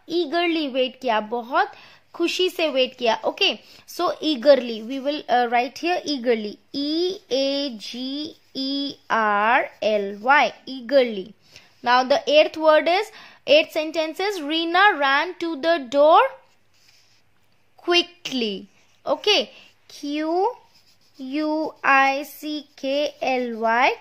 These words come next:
quickly। My dad, ninth is, my dad fixed the remote control easily। कैसे फिक्स किया रिमोट कंट्रोल को? बहुत आसानी से, easily, ई ए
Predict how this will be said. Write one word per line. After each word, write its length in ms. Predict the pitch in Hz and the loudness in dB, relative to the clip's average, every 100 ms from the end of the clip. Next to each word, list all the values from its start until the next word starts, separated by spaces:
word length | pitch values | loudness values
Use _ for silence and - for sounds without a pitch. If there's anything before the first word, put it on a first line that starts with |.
| - | -4
quickly। 600 | 359 339 - 247 214 190 _ - - - | -4 -4 -6 -6 -8 -10 _ -20 -20 -2
My 300 | 254 254 240 | 2 2 2
dad, 420 | 240 247 277 - 240 | -2 0 2 0 0
ninth 360 | 247 262 294 | 0 0 -2
is, 240 | 320 392 349 | -2 -2 -2
my 220 | 240 214 | -4 -2
dad 340 | 208 254 320 | 0 2 2
fixed 460 | - - 403 - - | 0 -6 -6 -6 -4
the 120 | 392 | -4
remote 520 | 330 285 262 277 294 - | -2 -2 0 0 0 -2
control 840 | 262 226 214 - - 226 220 240 403 571 - _ _ _ _ _ _ _ _ _ _ _ _ _ _ _ _ _ _ _ _ _ _ _ _ _ - - 349 | -2 0 -4 -12 -6 -2 2 4 2 0 -12 _ _ _ _ _ _ _ _ _ _ _ _ _ _ _ _ _ _ _ _ _ _ _ _ _ -20 -4 4
easily। 720 | 370 359 254 254 226 208 190 - _ - | 6 6 4 -4 -6 -6 -10 -14 _ 0
कैसे 340 | 269 277 330 | 2 2 -2
फिक्स 300 | 339 330 - | -4 -4 -8
किया 200 | - 349 | -2 4
रिमोट 380 | 339 320 330 330 | 4 4 0 0
कंट्रोल 480 | 349 320 311 330 320 | -2 -4 -2 -2 -2
को? 220 | 320 403 - | 0 -2 0
बहुत 380 | 277 277 415 - | -2 2 0 0
आसानी 540 | 285 277 294 262 247 226 | -6 -2 0 2 0 -6
से, 180 | - 208 294 | -10 -12 -4
easily, 460 | 320 247 240 214 - | -4 -2 -6 -8 -10
ई 140 | 277 302 | -8 -6
ए 140 | - | -2